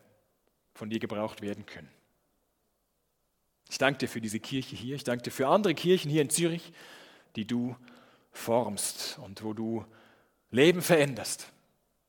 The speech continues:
wo du wirkst, Herr. Bitten dich, dass du Einheit noch mehr auch förderst. Es ist so schön zu sehen, wie das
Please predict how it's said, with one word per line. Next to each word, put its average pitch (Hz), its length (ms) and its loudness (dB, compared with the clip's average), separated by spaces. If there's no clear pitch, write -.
wo 107 120 -10
du 107 160 -6
wirkst, - 640 -4
Herr. 101 260 -6
Bitten 117 220 -2
dich, 110 100 -4
dass 113 160 -2
du 127 80 -2
Einheit 151 480 2
noch 127 160 -4
mehr 147 360 2
auch 123 80 -6
förderst. 135 560 -4
Es - 60 0
ist - 20 2
so 131 80 0
schön 151 200 4
zu 160 120 2
sehen, 170 260 8
wie 147 60 8
das 143 240 8